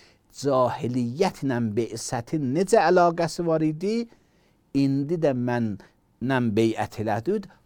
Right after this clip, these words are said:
haman imtahanlar taza-taza baş verir.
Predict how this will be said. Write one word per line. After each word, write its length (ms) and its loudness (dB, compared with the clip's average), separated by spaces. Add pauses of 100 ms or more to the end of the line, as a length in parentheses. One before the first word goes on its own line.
(140)
haman 340 -2
imtahanlar 680 -8
taza-taza 720 -10 (440)
baş 260 -6 (120)
verir. 360 -12